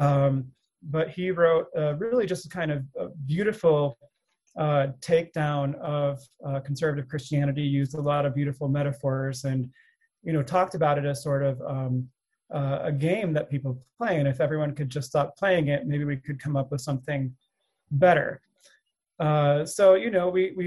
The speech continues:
have that kind of voice in there. And then we also have voices of people in there that are, you know, now I moved on to a kind of very different, looser sort of faith, or, well, I'm very ambivalent about God now. I don't really believe in him, but sometimes I kind of do. Or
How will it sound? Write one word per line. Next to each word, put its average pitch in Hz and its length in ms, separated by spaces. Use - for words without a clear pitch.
have 233 220
that 190 200
kind 180 220
of 151 80
voice 147 320
in 123 160
there. 120 440
And 180 120
then 208 80
we 202 100
also 220 240
have 185 280
voices 170 320
of 160 160
people 165 280
in 147 140
there 143 380
that 143 160
are, 143 280
you 180 120
know, 160 280
now 156 240
I 170 100
moved 156 220
on 151 320
to 147 240
a 131 40
kind 147 320
of 135 160
very 160 340
different, 147 600
looser 165 440
sort 143 320
of 131 140
faith, 196 320
or, 151 120
well, 180 200
I'm 160 140
very 196 240
ambivalent 165 420
about 147 340
God 151 320
now. 147 240
I 139 80
don't 170 300
really 147 220
believe 135 300
in 139 80
him, 135 400
but 139 260
sometimes 143 400
I 139 140
kind 143 220
of 123 120
do. 240 180
Or - 140